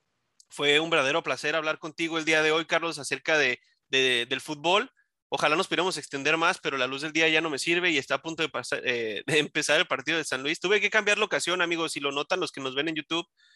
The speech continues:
eh, porque, pues, todavía no hay tanta producción, pero poco a poco vamos a ir mejorando. Eh, les ten-, les sigo preparando un programazo, Carlos va a estar ahí,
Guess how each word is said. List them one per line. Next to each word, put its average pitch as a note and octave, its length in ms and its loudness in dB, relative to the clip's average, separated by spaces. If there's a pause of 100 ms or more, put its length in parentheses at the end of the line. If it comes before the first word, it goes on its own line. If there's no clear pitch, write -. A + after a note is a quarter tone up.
(360)
eh, B2 420 4 (220)
porque, C#3 480 -4 (720)
pues, E3 340 0
todavía D3 280 4
no D#3 60 2
hay E3 40 2
tanta F#3+ 240 -2
producción, F#3+ 480 0
pero D3 400 -2 (540)
poco G3+ 220 4
a - 40 -6
poco A#3 220 4
vamos A#3 200 4
a A#3+ 60 2
ir A3 60 2
mejorando. D#3 580 0 (480)
Eh, A#2+ 760 0 (180)
les D#3 160 0
ten-, E3+ 220 2
les D3+ 160 2
sigo G3 200 2
preparando D#3+ 420 0
un F#3 100 0
programazo, D#3+ 680 0
Carlos D#3+ 280 0
va D#3+ 60 -2
a D#3 40 -4
estar D3 180 -2
ahí, D#3+ 360 -2